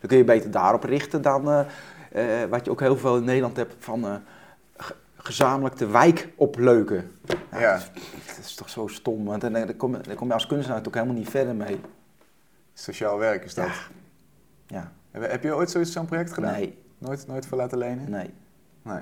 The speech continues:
Speaker 2: niks voor jou.
Speaker 1: Nee.
Speaker 2: Eh, maak duidelijk werk,
Speaker 1: Ja.
Speaker 2: zeg je ook.
Speaker 1: Ja, ben ik ook voor.
Speaker 2: Nog steeds?
Speaker 1: Ja.
Speaker 2: Eh, m-, moeten er verschillende lagen in zitten? Of, of?
Speaker 1: Ja, nou, er zitten wel heel veel lagen in, maar die lagen moeten,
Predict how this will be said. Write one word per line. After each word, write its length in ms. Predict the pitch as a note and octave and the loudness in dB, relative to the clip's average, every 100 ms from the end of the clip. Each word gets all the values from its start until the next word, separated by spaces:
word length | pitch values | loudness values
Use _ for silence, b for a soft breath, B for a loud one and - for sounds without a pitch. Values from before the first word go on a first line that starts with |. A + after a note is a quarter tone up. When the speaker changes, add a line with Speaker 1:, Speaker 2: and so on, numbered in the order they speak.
| - | -12
Speaker 2:
niks 200 | - G#2 | -14 -12
voor 120 | - | -2
jou. 180 | G2+ F2 E2+ G2+ | 0 0 -4 -10
Speaker 1:
Nee. 100 | F2+ B - | -12 B 2
Speaker 2:
Eh, 340 | B2+ B2+ - | 6 6 4
maak 260 | G#2+ C3 A2+ | 4 4 8
duidelijk 360 | A#2 C3+ G#2+ | 8 8 6
werk, 440 | F#2 F2 E2+ - - - - - - - | 4 0 0 -8 -18 -20 -20 -20 -20 -2
Speaker 1:
Ja. 200 | C3+ A2 | 0 0
Speaker 2:
zeg 200 | - G2 | -2 -12
je 120 | G#2 F2+ | -8 -6
ook. 200 | E2+ E2+ | -8 -4
Speaker 1:
Ja, 180 | D3 G#2 | -2 -2
ben 120 | G2+ | -4
ik 80 | G2 | -8
ook 160 | A2 | -10
voor. 280 | - A#2 G2+ - | -8 -8 -10 -14
Speaker 2:
Nog 140 | - - | -20 -14
steeds? 380 | G2+ G2 - - | -8 -8 -10 -10
Speaker 1:
Ja. 220 | A2+ F#2+ - _ _ _ _ _ _ _ _ _ _ _ _ _ _ - | -8 -8 -12 _ _ _ _ _ _ _ _ _ _ _ _ _ _ -20
Speaker 2:
Eh, 180 | - C#2+ | -12 -12
m-, 420 | D2 E2+ E2+ F2 | -10 -12 -10 -6
moeten 220 | C#3 E3+ D#3 | -4 -2 -2
er 80 | |
verschillende 380 | D3 D3+ E3+ D3+ | -2 -4 -4 0
lagen 380 | C3+ C#3+ G3 G3+ | 0 0 -4 -6
in 120 | F#3 | -4
zitten? 280 | F3+ F#3 - | -4 -4 -6
Of, 180 | E3 - | -10 -12
of? 180 | - C#3+ | -6 2
Speaker 1:
Ja, 220 | A#3 F3+ | 6 8
nou, 160 | G3 | 8
er 60 | F#3 | 8
zitten 180 | F3+ F#3 | 6 2
wel 100 | D3+ | 4
heel 140 | D#3+ | 4
veel 120 | B2+ | 4
lagen 460 | B2+ A#2+ A2+ G#2 G#2+ | 6 8 8 6 4
in, 100 | A#2+ | 2
maar 100 | C#3 | 2
die 100 | C3 | 4
lagen 400 | C3 B2+ C3 B2 | 8 8 8 4
moeten, 380 | B2+ B2+ B2+ A2+ | -2 0 0 0